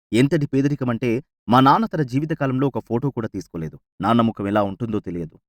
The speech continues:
నాకు అమ్మ, నాన్న రెండూ మా అమ్మే అన్నారు మహారాష్ట్రలోని నందర్పూర్ జిల్లా క-, కలెక్టర్ డాక్టర్ రాజేంద్ర బారోద్. పూర్తి సమాచారం తెలుసుకునేందుకు వీడియోను స్కిప్ చేయకుండా ఎండ్ వరకు చూడండి. రాజేంద్ర సొంతూరు మహారాష్ట్ర, ధూలే జిల్లా సక్రి తాలూకా సమోద్ అనే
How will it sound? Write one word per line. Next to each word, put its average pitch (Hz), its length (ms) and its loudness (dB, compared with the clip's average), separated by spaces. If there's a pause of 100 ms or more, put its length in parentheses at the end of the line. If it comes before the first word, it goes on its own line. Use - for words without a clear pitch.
నాకు 107 220 2
అమ్మ, 127 200 2
నాన్న 131 240 0
రెండూ 107 320 -2
మా 104 160 -2
అమ్మే 92 280 -4
అన్నారు 98 400 -2 (300)
మహారాష్ట్రలోని 120 880 2
నందర్పూర్ 113 480 -2
జిల్లా 104 240 -4
క-, 98 340 -6
కలెక్టర్ 101 400 -6 (320)
డాక్టర్ 101 300 0
రాజేంద్ర 104 400 -2
బారోద్. 82 420 -6 (320)
పూర్తి 196 240 4
సమాచారం 139 400 0
తెలుసుకునేందుకు 113 520 -4
వీడియోను 104 260 0
స్కిప్ - 260 -6
చేయకుండా 143 240 -2
ఎండ్ 139 140 -2
వరకు - 200 -6
చూడండి. 82 400 -10
రాజేంద్ర 202 500 4
సొంతూరు 160 380 0
మహారాష్ట్ర, 123 640 0
ధూలే 113 440 0
జిల్లా 107 300 -2
సక్రి 139 360 -2
తాలూకా 110 420 0
సమోద్ 117 380 -2
అనే 107 160 -6